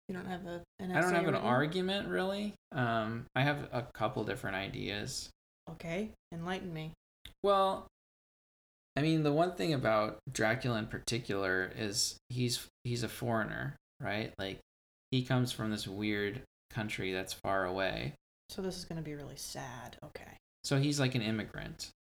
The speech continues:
Speaker 2: So there's a fear of, I think, immigration and foreign people,
Speaker 1: If
Speaker 2: people
Speaker 1: you
Speaker 2: who are
Speaker 1: let
Speaker 2: different.
Speaker 1: immigrants into your country,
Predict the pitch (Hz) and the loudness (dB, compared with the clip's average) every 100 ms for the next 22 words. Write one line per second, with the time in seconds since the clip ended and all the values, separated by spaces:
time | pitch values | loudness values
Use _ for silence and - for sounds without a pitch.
0 | _ _ _ - 151 160 160 156 160 151 | _ _ _ 2 4 4 2 2 4 6
1 | 143 123 - 113 117 117 110 - 117 110 | 6 4 0 -4 -2 -2 -2 -2 -2 -2
2 | 98 104 107 107 101 95 95 - 107 104 | 0 0 0 -2 -4 -4 -6 -4 -2 0
3 | 104 98 110 104 92 92 202 208 208 202 | -2 -4 -6 -4 -4 -2 -4 0 0 4
4 | 208 254 294 - 214 214 208 180 170 - | 4 4 2 0 2 2 0 -6 -6 -8
5 | 170 190 208 208 - 147 139 139 | -4 -4 -4 -6 -10 -8 -10 -10